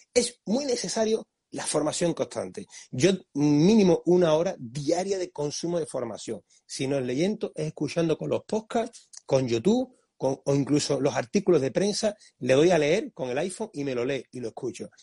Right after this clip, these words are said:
Los libros, los auto-, los audiolibros. Soy un devorador de audiolibros. Dicho esto,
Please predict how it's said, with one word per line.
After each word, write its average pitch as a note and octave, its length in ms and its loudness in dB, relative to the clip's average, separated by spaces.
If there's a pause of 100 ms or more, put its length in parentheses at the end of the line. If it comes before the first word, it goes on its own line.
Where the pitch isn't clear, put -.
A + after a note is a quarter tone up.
(300)
Los B2+ 180 2
libros, D3 260 4
los B2 140 -2
auto-, B2+ 380 -6
los B2+ 440 -2
audiolibros. C#3 720 0 (200)
Soy - 180 -4
un D#3 100 0
devorador D3 420 0
de E3 140 -2
audiolibros. G#2+ 540 -10 (520)
Dicho D3 340 0
esto, - 380 -10